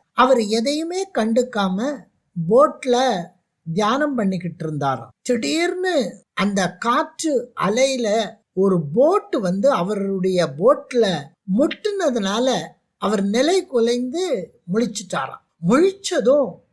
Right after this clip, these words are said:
ஒரே கோபம் வந்ததும் அந்த போட்ல இருந்தவரை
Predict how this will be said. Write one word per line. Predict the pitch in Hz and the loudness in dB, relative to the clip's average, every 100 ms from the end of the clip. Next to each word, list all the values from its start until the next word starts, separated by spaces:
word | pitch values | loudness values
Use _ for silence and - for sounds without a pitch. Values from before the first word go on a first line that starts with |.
| - | -16
ஒரே | - 180 220 285 - | -14 -2 -2 -2 -8
கோபம் | 214 208 240 214 - _ | -6 0 0 -2 -8 _
வந்ததும் | 170 226 269 277 254 294 294 - - - | 0 0 2 2 4 2 0 -6 -14 -4
அந்த | 233 254 | 0 2
போட்ல | 202 202 349 403 - | 2 4 2 2 0
இருந்தவரை | 330 262 285 285 277 262 226 185 | 2 2 0 2 4 4 2 0